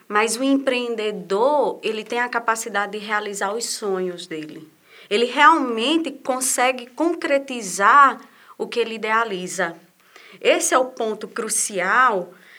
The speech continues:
de, de que realmente, é, é,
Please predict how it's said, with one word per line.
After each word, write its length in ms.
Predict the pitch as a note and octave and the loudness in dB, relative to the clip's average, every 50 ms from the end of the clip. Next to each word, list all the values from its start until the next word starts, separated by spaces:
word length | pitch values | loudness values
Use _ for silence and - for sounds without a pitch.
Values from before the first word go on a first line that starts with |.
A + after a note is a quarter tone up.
| - _ - | -20 _ -14
de, 160 | F3 F#3 A3 | -10 -10 -10
de 480 | G#3+ - - F#3 F#3+ F3+ F#3+ A3+ G#3+ - | -10 -10 -14 -12 -10 -8 -6 -6 -6 -6
que 220 | - - - A#3 | -8 -6 -4 -4
realmente, 880 | A#3 A3 B3 C#4 D#4+ E4 C#4+ C4+ A#3+ A#3 B3 C4 C4+ C4+ C#4+ C4+ - - - - | 0 4 6 6 6 6 4 2 2 0 0 -2 -4 -4 -6 -8 -8 -8 -6 -2
é, 220 | G3 G3+ G3+ F#3+ F#3+ | -2 0 0 0 -2
é, 420 | G3 G3 F#3+ F#3 F#3 F3+ F3+ - | 0 2 2 4 4 2 0 -2